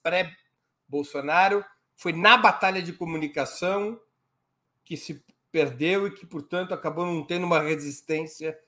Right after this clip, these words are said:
efetiva à deposição da presidenta Dilma?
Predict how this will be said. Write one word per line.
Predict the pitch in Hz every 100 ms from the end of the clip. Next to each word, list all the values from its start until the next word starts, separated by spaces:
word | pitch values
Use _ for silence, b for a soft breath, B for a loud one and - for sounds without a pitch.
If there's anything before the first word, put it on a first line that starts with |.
| _
efetiva | 160 156 147 143 - 180 151 175 175 - _
à | 135
deposição | 143 147 156 143 139 156 151
da |
presidenta | 147 139 127 143 139
Dilma? | 131 107 104